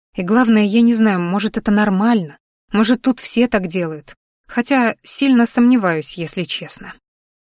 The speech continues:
Я некоторое время почти бежала. Потом поняла, что он меня не преследует, и пошла немного потише. Потом и вовсе в темноте села на лавочку.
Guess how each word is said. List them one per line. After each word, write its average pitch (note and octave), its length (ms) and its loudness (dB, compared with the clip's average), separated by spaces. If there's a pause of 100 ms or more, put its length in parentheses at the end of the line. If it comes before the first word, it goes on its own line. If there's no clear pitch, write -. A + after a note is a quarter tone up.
(160)
Я A#3 140 2
некоторое G3+ 460 2
время A3+ 320 2
почти - 340 -4
бежала. F3 480 -6 (320)
Потом C#4 240 0
поняла, C4 340 2
что - 180 -4
он F3+ 120 -2
меня F3 140 -4
не E3+ 100 -4
преследует, F#3 640 -4 (280)
и - 100 -8
пошла A#3+ 300 -2
немного G#3 340 0
потише. - 560 -10 (400)
Потом D4+ 320 2
и B3+ 140 0
вовсе A3+ 400 -2
в - 80 -16
темноте F3 440 -4
села F3 300 -4
на E3 160 -4
лавочку. D3 540 -10